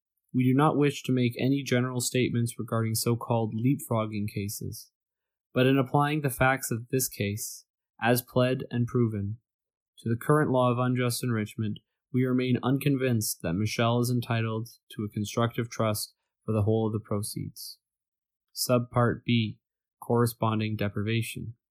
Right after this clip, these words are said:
Paragraph one hundred and eight. In an action for unjust enrichment, a plaintiff must show that they suffered a corresponding deprivation. To establish a corresponding deprivation, there must be a transfer of wealth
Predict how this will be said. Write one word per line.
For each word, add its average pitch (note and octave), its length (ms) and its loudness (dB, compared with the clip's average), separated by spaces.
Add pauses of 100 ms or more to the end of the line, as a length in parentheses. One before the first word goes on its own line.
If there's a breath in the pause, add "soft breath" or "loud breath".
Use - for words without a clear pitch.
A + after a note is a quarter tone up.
(560)
Paragraph C3 540 0
one A#2+ 160 2
hundred B2 260 2
and A#2+ 140 0
eight. G#2+ 240 -4 (680)
In C3+ 120 2
an D3 140 0
action F#3+ 380 0
for D#3 200 -2
unjust C#3 440 -4
enrichment, A#2 600 -2 (300)
a G#2+ 60 -6
plaintiff E3+ 440 4
must D#3+ 200 2
show B2+ 280 0
that B2 200 0
they A#2 80 0
suffered B2 420 -2
a A#2 60 -2
corresponding A#2+ 720 -2
deprivation. A2 800 -4 (760)
To B2+ 100 2
establish D3 520 2
a D3+ 60 -2
corresponding C#3 600 -4
deprivation, A#2 800 -2 (300)
there B2 100 4
must C3 240 4
be C3+ 140 4
a B2 40 0
transfer C#3 540 0
of A#2+ 140 -2
wealth A#2+ 320 0